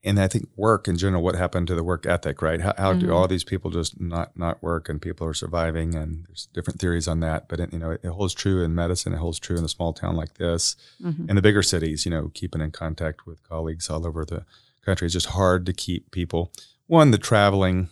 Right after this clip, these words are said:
Speaker 1: the, the traveling nurse, you know, it started and they're going, and it, you know,
Speaker 2: Mm.
Speaker 1: th-, and that's great, an opportunity to travel. And then the rates went up, and then it's hard to keep anybody at home. So one, one of the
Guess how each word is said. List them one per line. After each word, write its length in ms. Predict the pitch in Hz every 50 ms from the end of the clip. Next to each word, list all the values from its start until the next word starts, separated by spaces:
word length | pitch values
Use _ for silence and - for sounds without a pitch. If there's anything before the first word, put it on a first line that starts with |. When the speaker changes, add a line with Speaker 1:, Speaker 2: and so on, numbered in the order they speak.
| - - - - _ -
Speaker 1:
the, 100 | 92 - _ _ _ _
the 80 | 90 87
traveling 380 | - 104 95 90 90 92 90
nurse, 420 | 87 85 85 82 - - - - _ _ _ -
you 60 | 87
know, 100 | 82 80
it 120 | 85 - -
started 420 | - - 92 87 87 90 87 85
and 180 | 87 82 82 85
they're 180 | 85 82 85
going, 420 | 82 90 87 87 87 87 90 92 - -
and 140 | 87 87
it, 40 | 90 190 185 180
you 60 | 85
know, 100 | 82 78
Speaker 2:
Mm. 60 | 69
Speaker 1:
th-, 120 | 87 85
and 80 | 90 92
that's 160 | 90 85 - -
great, 300 | - 95 92 92 92 -
an 20 | - 80
opportunity 520 | - - - 82 - 101 92 87 85 85
to 80 | - -
travel. 540 | - - 90 87 87 85 90 90 87 87
And 100 | 87 85
then 140 | 87 85 82
the 120 | 82 85 85
rates 440 | 82 85 87 90 92 - - -
went 160 | 95 92 87 85
up, 260 | 87 85 - _ -
and 140 | 85 87 85
then 160 | 85 85 85
it's 160 | 82 - -
hard 160 | - 87 85 85
to 40 | 85
keep 180 | - 98 -
anybody 300 | 95 95 92 87 90 90
at 100 | 90 -
home. 380 | - - 127 120 117 110 117 110 - - - _ _ _ _ _ _ -
So 160 | - 104 98
one, 240 | 107 131 143 139 120
one 100 | 123 123
of 60 | 107
the 100 | 101